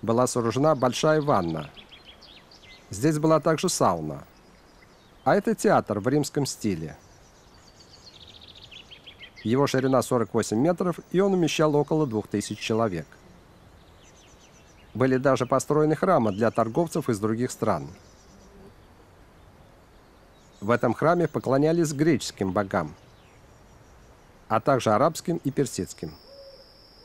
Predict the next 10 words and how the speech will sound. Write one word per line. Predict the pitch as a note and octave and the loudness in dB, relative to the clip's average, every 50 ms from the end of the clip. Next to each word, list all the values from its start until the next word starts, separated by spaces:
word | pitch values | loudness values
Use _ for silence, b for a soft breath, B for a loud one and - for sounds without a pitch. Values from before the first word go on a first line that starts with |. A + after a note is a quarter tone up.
| - - - - | -20 -20 -8 -2
Этот | A#2 A#2 A2+ C3 A2 - | -2 0 0 -2 -4 0
международный | B2+ B2+ A#2+ A2 B2+ B2+ C3+ C#3 C3 B2 C3+ C#3 | 0 0 0 2 2 2 2 2 0 0 0 -2
город | C3 C#3+ F#3 F#3 E3 A2+ F2+ | 0 0 0 0 0 -2 0
достиг | F#2+ B2+ B2 - - F3+ D#3 | 0 -2 -2 0 -4 -6 -6
своего | - - D3+ D3 C#3+ C#3+ C#3+ C#3 | -2 0 0 2 2 2 2 2
наивысшего | C3 A#2+ B2 D3 E3+ D#3+ - D3+ D3 C#3+ | 2 2 2 2 0 -2 -2 0 0 2
расцвета | C#3+ C3+ - - D3 D3 C#3 - B2+ | 0 0 0 -2 -2 -2 0 -2 -6
в | - | -6
третьем | - - G2 G2+ - - G#2+ G#2+ | -2 -2 -2 -2 -2 -2 -4 -2
веке. | F#2 F#2 D#2+ D2 - - - | -2 -4 -6 -6 -10 -14 -16